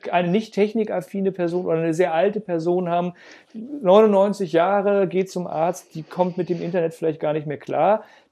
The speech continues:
die muss Papier kriegen. Der muss das vielleicht sogar vorgelesen werden, damit sie es wirklich zur Kenntnis nimmt. Keine Ahnung. Das heißt, wenn wir weggehen von der Homepage, dann müssen wir schon gucken, dass wir in Papierform vielleicht auch informieren und natürlich da auch den Nachweis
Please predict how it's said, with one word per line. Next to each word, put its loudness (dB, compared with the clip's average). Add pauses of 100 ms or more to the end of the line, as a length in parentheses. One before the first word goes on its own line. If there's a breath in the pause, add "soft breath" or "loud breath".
(120 loud breath)
die 0
muss 2
Papier -4
kriegen. -6 (320)
Der 2
muss 0
das -4
vielleicht 0
sogar -2
vorgelesen -2
werden, 0
damit -6
sie -12
es -16
wirklich -10
zur -8
Kenntnis -8
nimmt. -10 (280 loud breath)
Keine 4
Ahnung. 2
Das -6
heißt, 0 (240 soft breath)
wenn 0
wir 4
weggehen 4
von -2
der 2
Homepage, 0 (120)
dann 0
müssen -2
wir 2
schon -4
gucken, -4
dass -4
wir 0
in -6
Papierform -2
vielleicht -6
auch 2
informieren -4
und -2
natürlich -4
da 0
auch -4
den -6
Nachweis -6